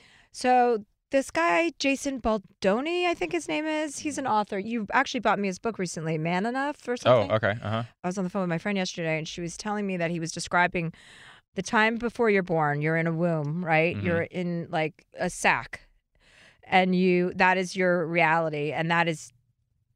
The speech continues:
Speaker 1: technically a different dimension than when you are born into the world and then you
Speaker 2: Mm-hmm.
Speaker 1: are part of something.
Speaker 2: Mm-hmm.
Speaker 1: So you're in that little womb, you don't know anything, you're just developing, growing, sleeping,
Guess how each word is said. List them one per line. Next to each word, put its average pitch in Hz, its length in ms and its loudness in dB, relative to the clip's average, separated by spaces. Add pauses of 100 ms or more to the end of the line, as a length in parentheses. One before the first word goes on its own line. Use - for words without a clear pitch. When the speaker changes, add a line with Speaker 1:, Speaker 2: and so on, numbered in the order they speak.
Speaker 1:
technically 208 600 0
a 165 60 2
different 175 380 -4
dimension 175 920 -4
than 175 200 0
when 170 160 -4
you 170 140 -2
are 165 100 0
born 170 340 -2
into 170 240 -6
the 175 80 0
world 156 400 2
and 165 160 0
then 165 140 2
you 165 80 2
Speaker 2:
Mm-hmm. 160 60 4
Speaker 1:
are 160 80 0
part 156 280 2
of 135 80 -8
something. 85 480 -6
Speaker 2:
Mm-hmm. 95 220 -6 (120)
Speaker 1:
So 180 280 0
you're 190 220 4
in 262 160 4
that 240 220 2
little 220 200 0
womb, 190 400 0
you 185 100 2
don't 190 160 2
know 196 140 2
anything, 185 720 2
you're 180 140 0
just 190 340 -2 (560)
developing, 190 680 2
growing, 180 420 2
sleeping, 170 640 -2